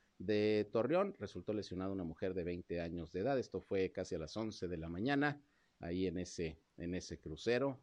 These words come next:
Y bueno, lo que fue el Volkswagen, el Golf, quedó bastante maltrecho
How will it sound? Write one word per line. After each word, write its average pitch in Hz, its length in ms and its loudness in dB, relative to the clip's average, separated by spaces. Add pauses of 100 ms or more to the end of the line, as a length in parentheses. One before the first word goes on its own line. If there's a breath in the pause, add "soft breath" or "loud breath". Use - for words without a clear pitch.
(120)
Y 82 300 -2
bueno, 87 260 0
lo 78 140 -6
que 82 100 -12
fue 101 460 2 (220)
el 80 100 -8
Volkswagen, 95 440 0
el 78 120 -4
Golf, - 240 -2
quedó 90 200 -4
bastante 92 640 -6
maltrecho 139 680 -2